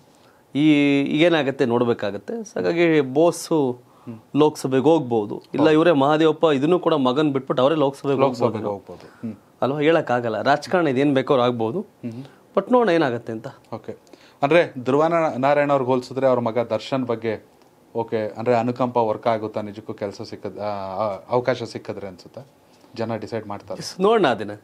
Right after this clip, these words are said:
Speaker 1: ಜನ
Speaker 2: ಎಸ್.
Speaker 1: ತೀರ್ಮಾನ ಮಾಡಿ. ಹೇಳಕ್ಕಾಗಲ್ಲ, ಎಲ್ಲ ಟೈಮ್ ಅನುಕಂಪ ವರ್ಕೌಟ್ ಆಗಿಲ್ಲ.
Speaker 2: ಹೌದು.
Speaker 1: ಆ, ಶಿರಾ ಶಾಸಕ ಸತ್ಯನಾರಾಯಣ್ ತೀರ್ಕೊಂಡು ಅವ್ರ ಹೆಂಡತಿ ಅಮ್ಮಜಮ್ಮ ಗೆಲ್ಲಿಲ್ಲ.
Speaker 2: ಹಾ.
Speaker 1: ಆ, ಕಾಂಗ್ರೆಸ್ ಎಂ ಎಲ್ ಎ ಸತ್ಯನಾರಾಯಣ್ ತಿ-, ಸಾರಿ, ನಾರಾಯಣ್ ರಾವ್ ತೀರ್ಕೊಂಡ್ರು, ಬಸವ ಕಲ್ಯಾಣ,
Speaker 2: ಹ್ಮ್.
Speaker 1: ಅವ್ರ ವೈಫ್ ಗೆಲ್ಲಿಲ್ಲ.
Speaker 2: ಹೌದು.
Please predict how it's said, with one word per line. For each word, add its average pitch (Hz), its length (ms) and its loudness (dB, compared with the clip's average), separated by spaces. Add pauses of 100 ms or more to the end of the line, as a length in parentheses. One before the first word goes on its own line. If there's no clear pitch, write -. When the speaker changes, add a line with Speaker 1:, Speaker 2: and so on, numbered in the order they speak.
Speaker 1:
ಜನ 131 160 0
Speaker 2:
ಎಸ್. 113 200 -2
Speaker 1:
ತೀರ್ಮಾನ 135 380 0
ಮಾಡಿ. 110 160 -4
ಹೇಳಕ್ಕಾಗಲ್ಲ, 160 460 2
ಎಲ್ಲ 156 180 4
ಟೈಮ್ 170 220 2
ಅನುಕಂಪ 165 300 0
ವರ್ಕೌಟ್ 160 340 2
ಆಗಿಲ್ಲ. 131 360 -4 (160)
Speaker 2:
ಹೌದು. 107 240 0 (720)
Speaker 1:
ಆ, 123 40 0
ಶಿರಾ 165 300 2
ಶಾಸಕ 170 340 0
ಸತ್ಯನಾರಾಯಣ್ 165 540 0
ತೀರ್ಕೊಂಡು 156 300 0
ಅವ್ರ 139 100 2
ಹೆಂಡತಿ 151 220 0
ಅಮ್ಮಜಮ್ಮ 151 380 2
ಗೆಲ್ಲಿಲ್ಲ. 147 360 2
Speaker 2:
ಹಾ. 101 460 -10 (180)
Speaker 1:
ಆ, 120 360 2
ಕಾಂಗ್ರೆಸ್ 170 520 2
ಎಂ 170 120 4
ಎಲ್ 165 80 4
ಎ 160 40 2
ಸತ್ಯನಾರಾಯಣ್ 170 460 0
ತಿ-, 143 580 2
ಸಾರಿ, 127 240 0
ನಾರಾಯಣ್ 143 340 2
ರಾವ್ 160 160 2
ತೀರ್ಕೊಂಡ್ರು, 151 360 0
ಬಸವ 127 220 2
ಕಲ್ಯಾಣ, 151 320 0
Speaker 2:
ಹ್ಮ್. 123 460 -14
Speaker 1:
ಅವ್ರ 143 120 2
ವೈಫ್ 156 240 2
ಗೆಲ್ಲಿಲ್ಲ. 147 580 0
Speaker 2:
ಹೌದು. 110 380 -6